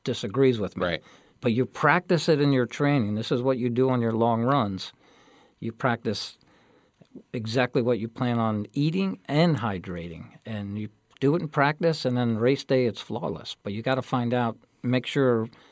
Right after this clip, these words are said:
Speaker 1: that everything agrees with you, what they're serving on course. A lot of races, not only do they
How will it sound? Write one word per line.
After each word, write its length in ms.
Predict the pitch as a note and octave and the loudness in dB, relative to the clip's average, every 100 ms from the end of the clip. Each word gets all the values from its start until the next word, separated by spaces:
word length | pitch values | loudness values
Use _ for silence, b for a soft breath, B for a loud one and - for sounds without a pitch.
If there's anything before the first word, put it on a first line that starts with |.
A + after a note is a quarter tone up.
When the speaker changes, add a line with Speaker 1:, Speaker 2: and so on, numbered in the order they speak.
| b _ | b _
Speaker 1:
that 120 | A#2 | -2
everything 360 | B2+ A#2+ C#3 A#2 | 0 0 0 0
agrees 480 | G2+ A2 C#3 D3+ A2+ | -2 0 4 4 2
with 200 | G#2 - | -2 -4
you, 140 | F#2+ | -8
what 160 | F#2+ G2+ | -8 -8
they're 140 | G2 | -8
serving 340 | - A2+ G#2+ G#2 | -6 -6 -4 -6
on 80 | F#2 | -4
course. 280 | C#3 A#2 | -2 -2
A 40 | G#2+ | 0
lot 220 | B2+ B3+ | 2 2
of 60 | E3 | 4
races, 320 | C3+ A2+ B2 | 2 2 0
not 180 | D3 G#3 | 0 2
only 240 | F3 D3 | 2 2
do 180 | C3 C#3+ | 0 0
they 220 | B2+ A2+ | 0 -2